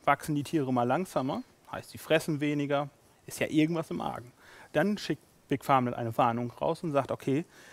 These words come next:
deine Tiere haben diese hinterlegte Wachstumskurve verlassen.“ Guckt da mal nach,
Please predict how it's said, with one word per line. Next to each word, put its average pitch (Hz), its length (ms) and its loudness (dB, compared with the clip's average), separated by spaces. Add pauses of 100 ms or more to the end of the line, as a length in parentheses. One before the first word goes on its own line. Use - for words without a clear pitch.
(160)
deine 147 200 6
Tiere 160 360 4
haben 135 180 4
diese 127 380 0
hinterlegte 139 560 2
Wachstumskurve 147 880 2
verlassen.“ 156 640 6 (1080)
Guckt - 240 0
da 147 100 10
mal 123 180 6
nach, 123 240 8